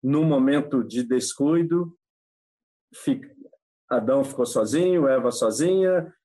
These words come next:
e a gente conhece a história. A partir dali, Satanás obteve o direito, eh, porque ele enganou o primeiro par,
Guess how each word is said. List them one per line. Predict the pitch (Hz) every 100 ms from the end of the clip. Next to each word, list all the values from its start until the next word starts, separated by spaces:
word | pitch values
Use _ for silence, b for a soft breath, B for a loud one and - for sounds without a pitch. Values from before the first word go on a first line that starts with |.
| _ -
e | 143
a | 143
gente | 143 147 -
conhece | 143 135 131 139
a |
história. | 131 - 107 123
A | 160
partir | 185 160 - 233
dali, | 214 214 170 143 - - _ _ _ _ _
Satanás | - 147 139 135 143 156 165 - - _ _ _ _ -
obteve | 147 143 - 147 156 139 135 156 151 135 - _ _ _ _ -
o | 170 147
direito, | 131 180 143 147 175 196 - 220 226 233 _ _ _ _ _ _ - -
eh, | 113 - - -
porque | 117 - 123
ele | 120 117 123
enganou | 120 123 123 120 131 170 202 143
o | 117
primeiro | 123 120 120 110
par, | 131 156 -